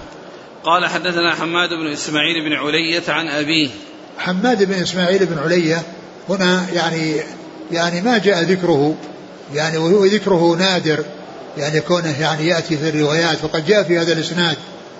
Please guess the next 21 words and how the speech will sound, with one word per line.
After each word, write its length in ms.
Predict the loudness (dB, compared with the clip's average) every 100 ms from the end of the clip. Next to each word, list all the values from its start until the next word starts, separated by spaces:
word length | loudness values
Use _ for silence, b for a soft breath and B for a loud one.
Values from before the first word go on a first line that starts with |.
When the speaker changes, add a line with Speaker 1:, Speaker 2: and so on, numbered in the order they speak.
| -12
Speaker 2:
حماد 440 | -6 -4 0 2 2
بن 160 | 0
إسماعيل 500 | -4 -2 2 4 4
بن 80 | 0
علية. 460 | 0 2 2 2 -2 -6 -16 -16 -18 -18 -18 -18 -18 -18 -12
حماد 480 | -8 -4 0 2 2
بن 140 | 0
إسماعيل 420 | -2 -2 2 2
بن 120 | 2 0
علية 320 | 4 6 6
يروي 320 | 4 6 6
عن، 140 | 4 0 -6 -10 -8
عن 120 | -4
أبيه. 300 | 2 2 2 -2 -14 -16 -16 -6
Speaker 1:
نعم. 220 | 0 0 -2 -12 -16 -14 -4
Speaker 2:
نعم، 220 | -2 -2 -6 -16 -16 -4
يروي 300 | 2 4 4
عن 180 | 4 2
أبيه، 300 | 2 2 2 -2 -14 -18 -18 -18 -20 -12 -2
و، 120 | 2 2 2 2 2 -2 -4 -14 -14 -16 -16 -6
و، 120 | 0